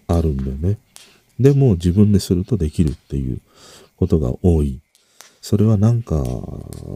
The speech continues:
そのメンタルの迷宮みたいなものに入っていってさ、あー、ある種のその癖になるというか、そういうものになってしまうんだよね。でも朝はさ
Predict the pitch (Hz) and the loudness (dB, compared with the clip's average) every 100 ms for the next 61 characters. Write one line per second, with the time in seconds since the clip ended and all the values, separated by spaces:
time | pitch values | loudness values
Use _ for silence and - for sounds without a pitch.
0 | 71 - - 73 71 85 123 127 110 92 | -10 -6 -4 -2 -2 2 4 4 2 4
1 | 101 76 82 85 - 90 87 85 71 69 | 4 4 2 2 0 0 0 0 -4 -6
2 | 69 73 73 69 73 87 - - 58 - | -4 -4 -4 -4 0 0 0 -10 -10 -12
3 | 78 - 71 60 - _ - - - _ | -12 -8 -8 -8 -14 _ -20 -20 -20 _
4 | _ _ _ 78 73 71 69 67 65 65 | _ _ _ -4 -2 -2 -4 -6 -8 -8
5 | 65 69 62 62 52 98 110 113 123 101 | -8 -8 -8 -10 -4 0 0 0 -2 -2
6 | - 64 - - - - - 101 147 120 | -2 -4 -6 -12 -8 -8 -4 0 2 2
7 | 87 95 80 - 73 78 73 - 65 62 | 2 2 0 -2 0 0 -2 -8 -8 -10
8 | - _ - - - - - - _ _ | -16 _ -20 -20 -20 -20 -20 -20 _ _
9 | _ - - 107 110 110 113 110 78 76 | _ -16 0 4 6 6 4 4 2 0
10 | 85 - 73 - 71 67 64 73 82 _ | -2 -4 -10 -4 -2 -2 -6 -8 -8 _
11 | _ _ _ _ 95 123 113 92 71 - | _ _ _ _ 2 4 4 2 -2 -6
12 | - 127 - - 67 65 - 65 | -2 0 0 -2 -4 -4 -8 -10